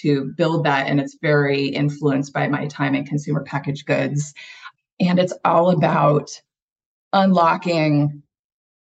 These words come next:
the market power and also kind of the customer love that comes from nailing a need that they have. And that, that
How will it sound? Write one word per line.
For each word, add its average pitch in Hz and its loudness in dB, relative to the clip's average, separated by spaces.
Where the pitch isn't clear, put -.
the 185 0
market 180 0
power 175 2
and 160 -2
also 156 -2
kind 156 -4
of 151 -2
the 151 -2
customer 151 -2
love 143 0
that 156 -2
comes 147 -2
from 151 2
nailing 160 2
a 175 2
need 160 2
that 147 0
they - -2
have. - -12
And 147 4
that, 170 0
that 180 4